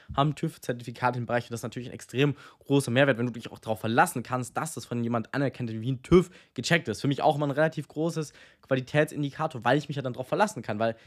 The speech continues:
jemand Drittes saß ja wirklich hier und saß ja hier vor Ort, ne? Nicht wie du, der jetzt meinen Podcast schaut, sondern die saß wirklich hier vor Ort, sitzt an einem Schreibtisch, am Konferenztisch da drüben und schaut sich handverlesen alles an,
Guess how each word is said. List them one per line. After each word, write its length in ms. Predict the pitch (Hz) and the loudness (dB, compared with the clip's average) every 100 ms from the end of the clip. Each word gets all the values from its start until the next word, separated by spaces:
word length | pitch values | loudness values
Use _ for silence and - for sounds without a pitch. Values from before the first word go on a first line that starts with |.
| _ | _
jemand 220 | 127 123 | -4 -2
Drittes 300 | 151 170 135 | -2 -2 0
saß 240 | 117 156 | 0 0
ja 100 | 143 | -2
wirklich 200 | 127 123 | -6 -8
hier 240 | - 151 175 | -4 0 2
und 80 | 113 | 2
saß 180 | 131 | -2
ja 80 | 113 | -4
hier 220 | 101 165 | -2 0
vor 160 | 160 - | 0 4
Ort, 240 | 147 208 | 4 4
ne? 160 | 120 151 | 0 -2
Nicht 300 | 139 135 - | -2 -4 -6
wie 80 | 120 | -6
du, 280 | 139 165 147 - - | -2 0 -2 -6 -4
der 80 | 117 | -2
jetzt 80 | |
meinen 140 | 120 117 | 0 2
Podcast 360 | 139 - 160 | 2 2 -4
schaut, 200 | - 160 | -2 -6
sondern 180 | 127 120 | -4 -4
die 60 | 117 | 2
saß 200 | 135 139 | 2 4
wirklich 200 | 165 - | 0 2
hier 160 | 147 | 4
vor 120 | 143 - | 4 4
Ort, 220 | 175 180 - - | 4 2 -6 -20
sitzt 260 | - 165 165 | -4 -4 -2
an 60 | 135 | -4
einem 100 | 127 | 2
Schreibtisch, 460 | - 208 139 - | 4 4 2 -4
am 80 | 120 | -6
Konferenztisch 540 | - 135 160 233 120 | -6 -4 -2 -4 -4
da 80 | 117 | -6
drüben 280 | 110 131 160 | -4 -2 -2
und 280 | - 190 - - | 0 -2 -2 -10
schaut 340 | - - 170 185 | -6 0 0 0
sich 220 | 147 - | -6 -2
handverlesen 480 | 156 165 127 151 151 | -4 -2 -2 -2 -2
alles 260 | 139 127 | -4 -4
an, 280 | - 120 180 | -4 -4 -4